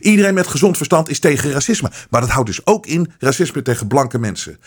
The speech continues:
Dat gewoon maar dat publiekelijk zeggen dat het oké is dat blanke mannen allemaal zelfmoord plegen. In plaats van te onderzoeken waarom blanke mannen dat doen. En dan kom je erachter dat het hier onder andere mee te maken heeft. Die treurigheid, die constante demonisering van, van, van, van, van blanke mannen. Dat is echt gewoon een, een, een probleem aan het worden.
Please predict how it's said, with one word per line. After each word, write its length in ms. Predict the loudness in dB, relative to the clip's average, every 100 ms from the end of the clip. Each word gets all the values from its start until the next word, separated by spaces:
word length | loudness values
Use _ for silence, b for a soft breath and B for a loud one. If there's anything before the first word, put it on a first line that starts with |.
| B
Dat 160 | -10 -6
gewoon 220 | -2 0
maar 120 | 0
dat 160 | -2 -4
publiekelijk 500 | -4 -2 -4 -4 -4
zeggen 260 | -4 -4 -2
dat 180 | -2
het 100 | 2
oké 220 | 0 2 0
is 240 | 0 0
dat 160 | 0 2
blanke 340 | 0 0 0
mannen 360 | 2 2 2 0
allemaal 180 | -2
zelfmoord 440 | 2 2 0 -4 -4
plegen. 340 | -6 -6 -14 _ _ _
In 100 | -6
plaats 180 | 0 0
van 120 | -2
te 80 | -4
onderzoeken 420 | 0 2 2 2
waarom 420 | 2 2 0 -4 -10
blanke 320 | 0 0 0
mannen 240 | -2 -2 -4
dat 140 | -2
doen. 140 | -2
En 360 | -2 -10 -14 -8
dan 60 | -6
kom 160 | -4
je 80 | -4
erachter 640 | -2 -2 0 -4 -4 -10
dat 180 | -4 -4
het 80 | 0
hier 220 | 0 0
onder 220 | 0 0
andere 240 | 2 2 2
mee 140 | 0
te 100 | 2
maken 340 | 2 2 0 -6
heeft. 180 | -6
Die 120 | -12 -6
treurigheid, 600 | 4 4 4 0 -10 -12
die 120 | -8
constante 460 | 0 0 0 -6 -4
demonisering 720 | -2 -2 -2 -2 -2 -4 -8
van, 420 | -12 -16 -2 -2 -2
van, 180 | -4 -2
van, 200 | -2 -2
van, 180 | -4 -2
van 140 | 0
blanke 260 | 0 0 -2
mannen. 280 | -2 -2
Dat 100 | -2
is 80 | -4
echt 140 | -4 0
gewoon 260 | 2 2
een, 200 | 0 -2
een, 140 | -2 -2
een 140 | -2
probleem 440 | 2 4 4 2 0
aan 100 | -2
het 100 | -4
worden. 380 | -6 -8 -10